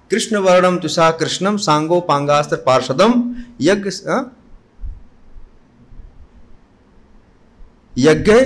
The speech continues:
यजंत ही सुमेध स, यज्ञ संकीर्तन प्राय यजंत ही सुमेध स।" यह ग्यारहवें स्कंध में आता है। महाराज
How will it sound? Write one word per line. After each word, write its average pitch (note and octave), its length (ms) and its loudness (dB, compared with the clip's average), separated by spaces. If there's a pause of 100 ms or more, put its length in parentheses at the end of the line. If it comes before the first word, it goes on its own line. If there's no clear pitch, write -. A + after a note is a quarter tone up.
(600)
यजंत F#3 400 0
ही G3 160 0
सुमेध G3 360 0
स, - 120 -2 (1160)
यज्ञ F3 340 4
संकीर्तन G3 600 0
प्राय E3 500 2
यजंत G3+ 240 0
ही D#3+ 120 -4
सुमेध C#3 340 -4
स।" A#2+ 140 -8 (760)
यह D#3 80 -2
ग्यारहवें E3+ 420 2
स्कंध G3 240 -2
में F3+ 120 -2
आता D#3 160 -2
है। A#2 260 -8 (1500)
महाराज F3+ 500 2